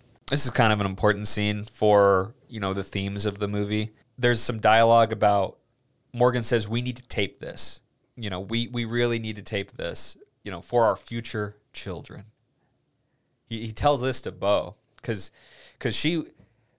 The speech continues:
they were gonna use one of the tapes that they'd had with stuff on it already, and they were gonna use Bo's recital or something. And Bo was like, "No, like, it's got my recital on it." And he's like, "We need to tape this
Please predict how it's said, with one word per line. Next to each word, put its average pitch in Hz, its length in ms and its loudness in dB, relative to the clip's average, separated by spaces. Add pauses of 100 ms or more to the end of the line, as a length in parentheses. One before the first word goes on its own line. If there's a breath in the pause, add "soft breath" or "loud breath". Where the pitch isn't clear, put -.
(160)
they 127 160 4
were 139 120 0
gonna 113 460 0
use 113 220 -4
one 110 160 0
of 101 60 -8
the 98 60 -8
tapes 107 420 -2
that 92 120 -10
they'd 92 160 -6
had 104 400 2
with 95 100 -14
stuff - 300 -2
on 101 160 -2
it 110 80 -4
already, 113 440 -2
and 107 100 -8
they 110 60 0
were 110 60 0
gonna 110 160 -4
use 110 200 -4
Bo's 107 720 0 (160)
recital 107 640 0
or 110 80 -8
something. 120 520 -6 (800 soft breath)
And 104 160 -8
Bo 107 140 2
was 110 120 -4
like, 113 180 -6
"No, 135 440 -10
like, 107 240 -14
it's - 220 -18
got 135 160 -16
my 139 80 -14
recital 139 400 -8
on - 140 -14
it." - 100 -18 (300)
And 113 100 -8
he's 113 160 -6
like, 107 180 -12
"We 117 140 -4
need 135 160 -4
to 120 60 -8
tape 135 300 -4
this - 360 -6